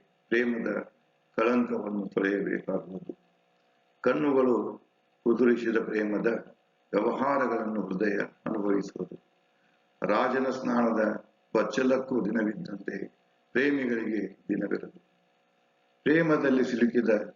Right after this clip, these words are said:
ವ್ಯಕ್ತಿಯು ಜಗಕ್ಕೆ ನಿಷ್ಪ್ರಯೋಜಕ ಆಗುವನು.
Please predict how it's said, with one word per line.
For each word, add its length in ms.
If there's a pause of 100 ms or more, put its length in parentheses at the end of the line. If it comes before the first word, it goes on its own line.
ವ್ಯಕ್ತಿಯು 580 (680)
ಜಗಕ್ಕೆ 580 (180)
ನಿಷ್ಪ್ರಯೋಜಕ 800
ಆಗುವನು. 480